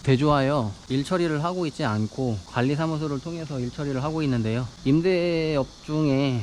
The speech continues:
가장 편한 서비스가 아닐까 생각이 됩니다.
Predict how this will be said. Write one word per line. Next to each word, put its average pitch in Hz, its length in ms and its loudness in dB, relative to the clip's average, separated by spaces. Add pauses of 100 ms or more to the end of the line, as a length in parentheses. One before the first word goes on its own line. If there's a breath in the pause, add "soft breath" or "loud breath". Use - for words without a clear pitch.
가장 135 320 0
편한 151 640 0 (380)
서비스가 180 480 -2
아닐까 113 340 2
생각이 151 420 -2
됩니다. 101 400 0